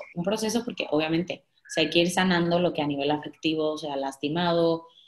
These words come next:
eh, si hay un tema ya de una esclavitud o una adicción, pues vas a necesitar ayuda, probablemente solo no lo vayas a poder salir de ahí,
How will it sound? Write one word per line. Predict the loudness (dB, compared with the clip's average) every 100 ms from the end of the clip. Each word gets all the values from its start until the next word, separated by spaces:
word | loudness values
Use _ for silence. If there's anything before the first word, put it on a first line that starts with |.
| _
eh, | 2 4 4
si | 4
hay | 6 6
un | 4
tema | 2 2
ya | 4 6
de | 6
una | 2
esclavitud | -2 -2 -2 -2 0 2
o | 2
una | 2 2
adicción, | 0 -2 0 0 2 0 -4 -10 -2
pues | -2 -2 -8
vas | -2
a | 2
necesitar | 2 2 -2 0
ayuda, | 0 0 2 0 0
probablemente | 0 0 -2 -4
solo | -4 -2 0
no | 0 -2
lo |
vayas | -2 -4 -8
a | -10
poder | -10
salir | -8 -8 -6
de | -4
ahí, | 0 0 -2 -10